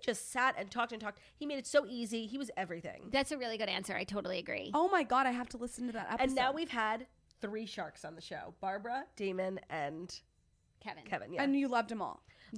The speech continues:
Speaker 1: Barbara was, uh, and I mean this in the nicest way possible, a nut. Like, she was just all over the place. She's, like, exactly who she is on T V, but, like, ten times more energized. She was really cool. And
Speaker 3: Okay.
Speaker 1: Damon is just smart. Like, I just wanted to, like,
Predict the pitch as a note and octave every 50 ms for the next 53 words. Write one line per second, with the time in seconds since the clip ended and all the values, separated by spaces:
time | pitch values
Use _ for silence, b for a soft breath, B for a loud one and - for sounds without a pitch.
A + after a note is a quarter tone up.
0 | G#3 A3+ - C4 C#4 C#4+ C#4 A3+ B3 A3 G#3 G#3+ G#3 G3 F3 G3+ - _ - -
1 | G#3+ G3+ G3 F#3 - - _ _ _ _ _ - A3+ A#3 A3+ A3 A3 A#3 A#3 A3+
2 | G3+ A3 G#3 G#3 G3+ G3 F#3+ F3+ F3+ G3 F#3+ F#3 G3 F#3 F3+ - - F3+ D#3+ E3
3 | - _ - - G#3+ G3 F3+ F3+ F#3+ G3 E3+ - - - C#4+ A#3 G3+ G3+ G#3 -
4 | B B B B B B B - D#4+ D#4+ D#4+ D4 - C4 A3 - - - C4+ C4+
5 | B3+ B3+ A#3+ B3 B3 - B3 A3+ - - C#4 A#3 B3+ A#3 - - - A3 G#3 -
6 | - A#3+ G#3 A3+ - C4+ B3+ B3+ - - A#3 G#3+ A3 G#3 G3+ G#3 G3 G3 G3+ G3
7 | - - F#3 F#3+ - - - - C4+ C4 B3 A#3+ A#3 A3+ - G3+ G3+ G3 - F#3
8 | F#3 F#3 F#3 F#3 F#3+ F3+ E3+ F3+ F3+ - b b b b b b - C#4 C4+ A3+
9 | - - - G3 F#3 F#3+ G#3 A#3+ C#4 C#4 B3+ A3+ G#3 - - - - G#2 G#2+ -
10 | - _ - - B3 B3 F#3+ C4 C4 C#4+ C#4+ C#4+ B3+ A3+ - - G#3+ F#3+ - -
11 | - - - G3+ F#3+ D#3 D3+ - - D3+ F3+ F#3 F#3+ G3 G#3 A#3 A3+ - A3 G3+
12 | G3+ F#3+ - F#3+ F#3 F3+ E3+ E3+